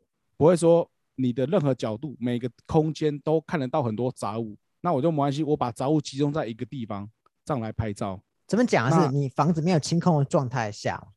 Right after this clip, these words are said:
Speaker 1: 对，那同时就是说，你让想看房子的人去现场看的时候，你这样介绍起来，你，他自己看也知道说，哦，有住人，当然一定有东西难免，但是至少你们有在整理，不会让整个房子看起来那个感觉，因为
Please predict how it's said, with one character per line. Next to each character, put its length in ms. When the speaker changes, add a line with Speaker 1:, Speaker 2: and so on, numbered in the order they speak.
Speaker 1:
对， 220
那 100
同 220
时 100
就 80
是 80
说， 240
你 240
让 200
想 220
看 160
房 120
子 120
的 80
人 160
去 120
现 140
场 140
看 100
的 80
时 80
候， 220
你 100
这 80
样 140
介 120
绍 160
起 120
来， 120
你， 300
他 240
自 140
己 80
看 160
也 60
知 100
道 60
说， 160
哦， 120
有 140
住 220
人， 240
当 120
然 100
一 60
定 300
有 140
东 160
西 140
难 160
免， 160
但 160
是 120
至 140
少 240
你 60
们 120
有 100
在 200
整 240
理， 160
不 120
会 120
让 220
整 120
个 60
房 180
子 100
看 140
起 60
来 60
那 100
个 180
感 280
觉， 220
因 120
为 160